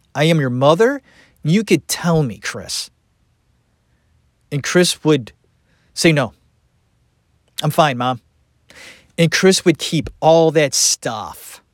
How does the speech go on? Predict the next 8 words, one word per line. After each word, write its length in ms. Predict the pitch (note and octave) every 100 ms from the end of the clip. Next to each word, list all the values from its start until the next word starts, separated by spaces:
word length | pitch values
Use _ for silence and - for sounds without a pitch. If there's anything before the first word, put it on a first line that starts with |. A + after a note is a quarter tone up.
| _ _ _
all 180 | C#3+ F3+
his 200 | G3 F3
worry, 540 | D3+ D#3+ D#3 D#3 E3 - _ _ _ _ _ _ _ _ _ _ _ _ _ _ _ _ _
all 160 | - D3+
the 100 | E3+
dark 340 | - D#3+ D#3+
things, 600 | - D#3+ D#3 D#3 D#3 -
his 380 | C#3 A#2 - -